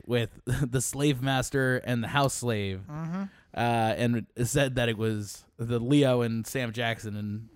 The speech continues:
Speaker 1: Django, and said that it was, uh, Ray Lewis and Steve Bisciotti.
Speaker 2: Yep.
Speaker 1: It, it, that's a reason why you wouldn't get a job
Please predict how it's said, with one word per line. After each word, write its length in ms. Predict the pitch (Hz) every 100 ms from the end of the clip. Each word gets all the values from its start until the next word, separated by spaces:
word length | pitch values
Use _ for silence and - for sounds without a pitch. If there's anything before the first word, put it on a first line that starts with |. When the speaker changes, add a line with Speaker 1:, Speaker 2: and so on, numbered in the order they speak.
| 120
Speaker 1:
Django, 560 | 123 127 113 104 101 - - - - 123
and 100 | 131
said 200 | 143 127
that 100 | 127
it 80 |
was, 260 | 104 113 104
uh, 220 | 110 107 101
Ray 180 | 156 151
Lewis 400 | 139 135 123 113
and 260 | 107 104
Steve 260 | - 156 131
Bisciotti. 640 | 123 - 127 110 98 101 - _ _ 143
Speaker 2:
Yep. 300 | 170 190 -
Speaker 1:
It, 160 | 180 - _ -
it, 120 | 165 -
that's 420 | 156 190 226 - -
a 80 | 190
reason 480 | 190 208 165 175 156
why 520 | 151 147 143 135 135
you 160 | 139 151
wouldn't 240 | 160 156
get 140 | 139 143
a 60 |
job 580 | 127 139 131 120 113 104